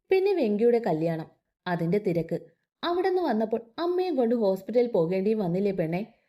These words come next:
അവളെ ഉയർത്തി മുഖത്തിന് നേരെ കൊണ്ടുവന്ന് ആ ചുണ്ടിൽ ചുണ്ട് ചേർത്ത് ഉരസിക്കൊണ്ട് സച്ചു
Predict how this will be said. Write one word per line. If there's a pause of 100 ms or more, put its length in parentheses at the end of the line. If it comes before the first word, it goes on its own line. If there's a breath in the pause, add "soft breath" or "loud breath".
(260 soft breath)
അവളെ
ഉയർത്തി
മുഖത്തിന്
നേരെ
കൊണ്ടുവന്ന്
ആ
ചുണ്ടിൽ
ചുണ്ട്
ചേർത്ത്
ഉരസിക്കൊണ്ട്
സച്ചു